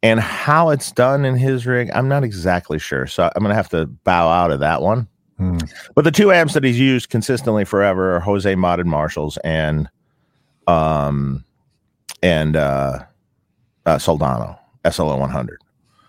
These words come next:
Speaker 1: So, and now Eddie's rig during O U eight one two. Okay, this is the Bradshaw era.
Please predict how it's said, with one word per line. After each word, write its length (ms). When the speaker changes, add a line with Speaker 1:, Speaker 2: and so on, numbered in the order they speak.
Speaker 1:
So, 500
and 340
now 380
Eddie's 360
rig 300
during 360
O 140
U 240
eight 160
one 220
two. 340
Okay, 220
this 180
is 140
the 80
Bradshaw 680
era. 440